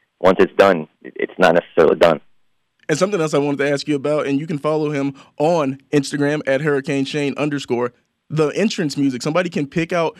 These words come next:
Speaker 2: your walkout song. Have you determined what that walkout song is gonna be yet?
Speaker 1: No, I, I gave them four options, and I'm still waiting on them to,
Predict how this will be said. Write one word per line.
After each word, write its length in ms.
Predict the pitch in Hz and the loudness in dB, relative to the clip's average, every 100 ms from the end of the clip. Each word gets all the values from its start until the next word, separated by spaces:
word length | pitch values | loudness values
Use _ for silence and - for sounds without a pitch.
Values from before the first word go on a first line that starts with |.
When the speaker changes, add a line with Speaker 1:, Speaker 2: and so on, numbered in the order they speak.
| - | -6
Speaker 2:
your 140 | 151 | -4
walkout 400 | 143 156 165 147 | 0 -2 0 -4
song. 200 | 139 139 | -2 -4
Have 140 | 151 147 | -2 -4
you 120 | 165 | -4
determined 520 | 147 135 151 165 175 | -6 -6 -4 -2 -2
what 140 | 156 165 | -2 -2
that 120 | 147 | -2
walkout 420 | 139 156 170 160 | -2 -4 -4 -4
song 160 | 165 160 | -4 -4
is 80 | |
gonna 160 | 143 147 | -4 -4
be 120 | 143 | -2
yet? 240 | 175 190 - _ _ _ _ _ _ | -2 -4 -8 _ _ _ _ _ _
Speaker 1:
No, 120 | - - | 2 6
I, 200 | 101 87 | 6 6
I 40 | |
gave 200 | 107 123 | 6 4
them 120 | 113 113 | 4 2
four 160 | 123 120 | 8 8
options, 440 | 117 - 123 113 | 8 4 -4 0
and 120 | 92 | 0
I'm 120 | 92 90 | 0 -4
still 140 | - 95 | -2 4
waiting 220 | 92 90 | 4 4
on 140 | 90 | 4
them 160 | 92 90 - | 2 0 4
to, 240 | 90 87 | 6 6